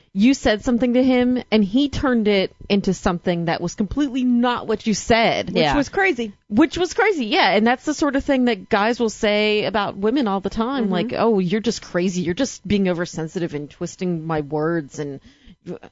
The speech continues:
Speaker 1: you
Speaker 3: just on
Speaker 1: know.
Speaker 3: your period.
Speaker 1: Yeah. <laughs>
Speaker 2: I mean, I could have responded. I can be like, "Well, that's not what I meant," and acted like I felt bad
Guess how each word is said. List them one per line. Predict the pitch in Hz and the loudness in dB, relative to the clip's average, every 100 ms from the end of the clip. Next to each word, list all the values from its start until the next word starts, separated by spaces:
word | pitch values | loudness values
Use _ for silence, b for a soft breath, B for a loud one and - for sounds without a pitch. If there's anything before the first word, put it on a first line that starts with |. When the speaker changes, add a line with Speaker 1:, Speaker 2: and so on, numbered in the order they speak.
| _ _ - | _ _ -2
Speaker 1:
you | 294 | 2
Speaker 3:
just | 370 | 4
on | 302 | 4
Speaker 1:
know. | 226 | 2
Speaker 3:
your | 151 | 2
period. | 233 214 190 143 139 190 | 2 2 2 -2 -4 -8
Speaker 1:
Yeah. | 254 277 233 170 175 - | 0 2 2 0 -6 -18
<laughs> | - - | -6 -4
Speaker 2:
I | - - - _ - | -4 -6 -20 _ -2
mean, | 370 | 2
I | 427 | 2
could | 453 | 0
have | 415 | -2
responded. | 277 - 196 233 208 | -2 -4 -4 -2 -4
I | 196 | -4
can | 202 | -6
be | 196 | -6
like, | 185 | -8
"Well, | 294 392 | -6 -8
that's | 427 - | -10 -10
not | 440 | -6
what | 349 | -4
I | 339 | -4
meant," | 320 392 370 - | -2 -2 -4 -6
and | 233 | -6
acted | 214 233 226 | -6 -6 -8
like | 202 190 | -10 -10
I | |
felt | 190 202 202 | -8 -8 -8
bad | - 190 180 180 | -6 -6 -4 -8